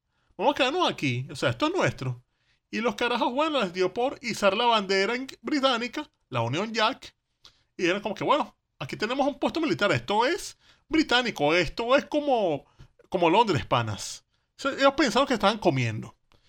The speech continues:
La gente que estaba cerca da la alarma, o sea, dicen, "Coño, esos tipos están ahí y se apoderaron de, de ese puesto". Cuentan la vaina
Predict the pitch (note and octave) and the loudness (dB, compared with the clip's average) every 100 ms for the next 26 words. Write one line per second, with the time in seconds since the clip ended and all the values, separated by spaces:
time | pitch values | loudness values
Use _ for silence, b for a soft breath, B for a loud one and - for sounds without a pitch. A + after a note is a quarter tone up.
0 | _ _ _ - D3+ A#2+ B3 G#3+ F3+ G#3 | _ _ _ -6 0 2 0 -2 -2 0
1 | - E3+ G#3 A#3+ A3 A#3 C4 _ _ _ | 6 6 6 4 2 -2 -6 _ _ _
2 | - _ C3 A#2 B2+ F#3 G#3 G#3+ E3 D#3 | -20 _ -4 0 4 6 6 4 4 4
3 | C3+ D#3 - A3 D#3+ E3+ A3+ A3 G#3 B3 | 2 -2 -2 -2 0 -2 -2 -6 -2 -2
4 | B3+ B3+ C#4 D4+ - A#3 G#3 F#3+ F3+ D#3+ | 0 0 -2 -2 -2 -2 0 0 2 -2
5 | F3+ D3+ D3+ B2+ A3+ - A3 - b b | 2 0 0 0 -2 -2 -10 -12 b b
6 | b b b b b b _ _ - C#3 | b b b b b b _ _ -2 0
7 | A#2+ A#2+ F#3 B3 C4 B3 A#3+ C#4+ | 2 0 0 4 4 4 2 -4